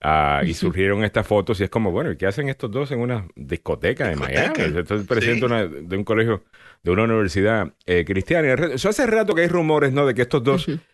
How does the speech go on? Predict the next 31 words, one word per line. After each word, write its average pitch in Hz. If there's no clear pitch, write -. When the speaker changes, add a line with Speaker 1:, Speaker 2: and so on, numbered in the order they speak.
Speaker 1:
pues, 117
les 117
gusta 143
la 139
vida, 127
vivir 107
la 131
vida 131
media 120
loca, 143
¿me -
entiendes? 95
Y 120
Speaker 2:
Ujú. 113
Speaker 1:
yo 196
se -
lo 143
respeto 185
a 190
que, 185
a 151
que, 151
mira, 165
usted 180
viva 202
como 147
usted 180
le 131
dé 160
la 151
gana, 143